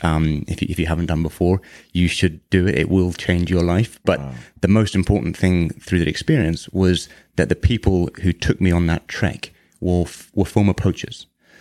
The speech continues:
Speaker 1: So these were men and women who, because they had no other means to support themselves, they had no other means to make money,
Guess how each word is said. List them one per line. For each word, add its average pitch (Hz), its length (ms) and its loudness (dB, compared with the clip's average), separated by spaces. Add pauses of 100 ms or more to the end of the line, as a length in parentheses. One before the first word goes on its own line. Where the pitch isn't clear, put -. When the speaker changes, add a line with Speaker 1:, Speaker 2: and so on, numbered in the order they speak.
(100)
Speaker 1:
So 101 100 0
these 104 240 2
were 101 320 2
men 101 320 4
and 101 140 2
women 87 260 2
who, 87 420 2 (220)
because - 300 0
they 98 80 2
had 87 180 0
no 98 360 4
other 90 220 -2
means 85 440 -2
to - 180 -4
support 90 360 -2
themselves, - 500 -6
they - 120 -4
had 90 140 0
no 98 240 4
other 92 100 2
means 90 280 2
to 85 100 -4
make 85 160 2
money, 82 300 2